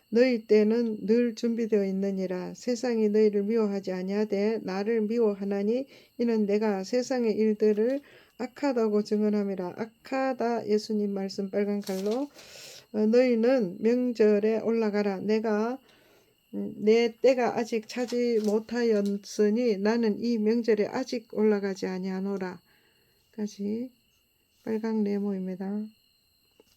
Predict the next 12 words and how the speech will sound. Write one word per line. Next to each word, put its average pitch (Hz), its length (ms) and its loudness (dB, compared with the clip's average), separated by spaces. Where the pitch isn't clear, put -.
여기는 240 500 0
아직은 220 640 0
지금 302 720 0
올라가지 185 520 2
않는다 185 540 -2
이렇게 214 360 -2
이야기하는 180 260 -8
거예요. 151 140 -8
나중에는 214 480 -2
간다 220 280 -2
이 233 60 2
말이죠. 185 560 -4